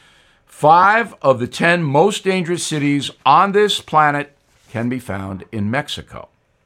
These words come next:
San Francisco on course to witness the most drug overdose deaths in history.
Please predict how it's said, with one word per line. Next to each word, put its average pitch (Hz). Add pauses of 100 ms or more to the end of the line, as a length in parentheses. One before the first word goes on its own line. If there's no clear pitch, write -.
(800)
San 147
Francisco 185
on 143
course - (340)
to 127
witness 143 (180)
the 139 (200)
most 135
drug 170
overdose 190
deaths - (120)
in 139
history. -